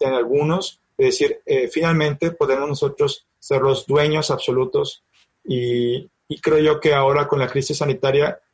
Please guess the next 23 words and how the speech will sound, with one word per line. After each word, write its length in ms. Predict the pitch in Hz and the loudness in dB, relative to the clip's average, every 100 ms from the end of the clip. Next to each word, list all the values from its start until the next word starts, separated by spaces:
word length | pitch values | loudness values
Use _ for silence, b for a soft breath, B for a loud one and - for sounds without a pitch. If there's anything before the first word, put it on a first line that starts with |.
| _ | _
simplemente 600 | 156 147 143 135 147 143 - | -4 0 0 2 2 0 0
este 160 | 147 - | -4 -4
es 80 | 123 | -4
un 100 | 143 | -2
recordatorio 480 | 139 135 - 131 139 | -2 -2 0 0 0
de 140 | 127 | 0
que 160 | 127 - | -2 0
no 380 | 139 143 139 139 | 0 2 0 0
lo 120 | 123 | -2
somos. 500 | 120 104 - - 185 - _ _ _ _ _ _ - | -2 -6 -8 -16 -18 -18 _ _ _ _ _ _ -2
Somos, 320 | 135 139 - | 0 0 -2
eh, 200 | - 123 139 | -2 0 0
nuestra, 400 | 127 - 123 - _ _ _ _ | -2 -2 -2 -4 _ _ _ _
nues-, 400 | 147 156 156 123 - | -2 0 0 0 -6
somos 320 | 156 165 165 | -2 -2 0
frágiles, 760 | 175 180 175 120 117 - - - | 0 0 0 0 -2 -4 -10 -8
¿ah? 180 | 156 - | -8 -6
Y 220 | 123 123 | -4 -4
el, 380 | - 135 127 127 - _ | 0 2 2 0 -8 _
los 100 | 139 | -2
ecosistemas 540 | 147 139 127 151 151 | 0 -2 -2 -2 -2
son 160 | 151 147 | -2 -4
frágiles, 600 | - 160 160 175 180 - | 0 -2 0 -2 -2 -4